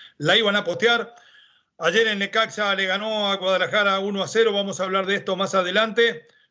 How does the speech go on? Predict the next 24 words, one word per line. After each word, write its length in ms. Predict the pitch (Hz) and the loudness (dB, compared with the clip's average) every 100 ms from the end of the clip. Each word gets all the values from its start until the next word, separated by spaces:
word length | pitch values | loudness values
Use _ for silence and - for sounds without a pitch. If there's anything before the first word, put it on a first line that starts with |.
| - | -4
Pachuca 420 | 190 190 226 208 | -4 -2 -2 0
le 120 | 202 | 2
ganó 180 | 202 220 | 0 -2
al 100 | 190 | -2
Puebla 380 | 220 233 202 170 | 0 0 0 0
cuatro 320 | 233 233 202 | -2 0 -2
a 60 | 202 | 0
uno, 340 | 240 233 226 | 0 0 0
hay 160 | 190 208 | 0 0
más 220 | 202 233 | 0 0
partidos 840 | 196 185 - 226 226 226 - - _ _ _ _ _ - | 0 -2 -2 2 2 2 -2 -14 _ _ _ _ _ -4
en, 140 | 175 190 | 0 2
eh, 520 | 190 180 175 170 175 | 2 2 0 -2 -2
el 180 | 170 170 | -2 0
día 180 | 208 214 | 0 2
de 120 | 185 | 0
hoy, 220 | 214 233 220 | 0 0 -2
partidos 540 | 180 170 233 233 - | -6 -6 -2 -2 -2
importantísimos 1000 | 185 139 226 226 202 165 220 196 190 151 | -6 0 0 2 -2 -2 -6 -4 -2 -2
que 100 | 180 | -2
se 100 | 147 | 0
habrán 360 | 175 190 214 185 | 2 2 0 2
de 160 | 214 | 0
vivir 520 | 190 185 247 240 139 | 0 0 0 -2 -6